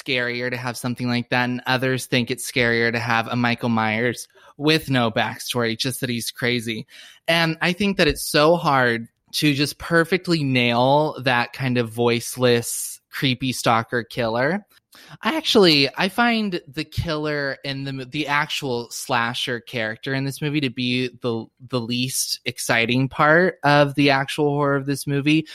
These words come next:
Usually the slasher is the selling point. Like, you wanna go see Michael, you wanna go see Jason or Freddy or one of those characters.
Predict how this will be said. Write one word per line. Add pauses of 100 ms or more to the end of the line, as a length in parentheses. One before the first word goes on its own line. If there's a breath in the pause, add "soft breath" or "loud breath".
(180 loud breath)
Usually
the
slasher
is
the
selling
point.
Like,
you
wanna
go
see
Michael,
you
wanna
go
see
Jason
or
Freddy (380 loud breath)
or
one
of
those
characters.